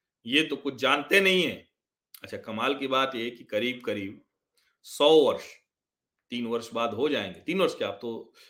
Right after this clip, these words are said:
अ, दो हज़ार तेईस शुरू हो गया, तो उन्नीस सौ पच्चीस से दो हज़ार पच्चीस,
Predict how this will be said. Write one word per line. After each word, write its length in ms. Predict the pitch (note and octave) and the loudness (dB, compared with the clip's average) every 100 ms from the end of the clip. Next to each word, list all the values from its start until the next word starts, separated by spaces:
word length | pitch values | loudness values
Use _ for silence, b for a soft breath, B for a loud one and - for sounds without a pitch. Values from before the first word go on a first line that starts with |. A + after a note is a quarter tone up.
| b A2 | b -6
अ, 120 | G#2+ | -4
दो 200 | G2+ A2+ | 0 2
हज़ार 180 | B2+ C3 | 4 2
तेईस 420 | - C#3+ D#3 - | 4 4 4 -2
शुरू 180 | B2 A2+ | -4 -4
हो 80 | |
गया, 160 | F#2+ E2+ - _ _ _ | -4 -8 -12 _ _ _
तो 80 | A2 | -10
उन्नीस 280 | A#2 C3 C3 | -6 -6 -6
सौ 80 | A#2+ | -6
पच्चीस 380 | A#2 - D3+ D#3 | -6 -6 -10 -8
से 80 | |
दो 140 | C3+ B2+ | -4 0
हज़ार 240 | B2+ C3 | 0 0
पच्चीस, 440 | B2 - A#2 - | -2 -6 -8 -8